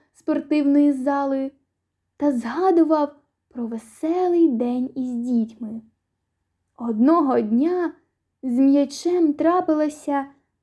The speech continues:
неймовірна пригода. Було сонячно.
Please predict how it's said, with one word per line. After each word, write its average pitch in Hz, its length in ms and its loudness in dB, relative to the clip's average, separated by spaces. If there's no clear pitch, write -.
неймовірна 302 840 4
пригода. 285 720 0
Було 320 300 4
сонячно. 233 800 -8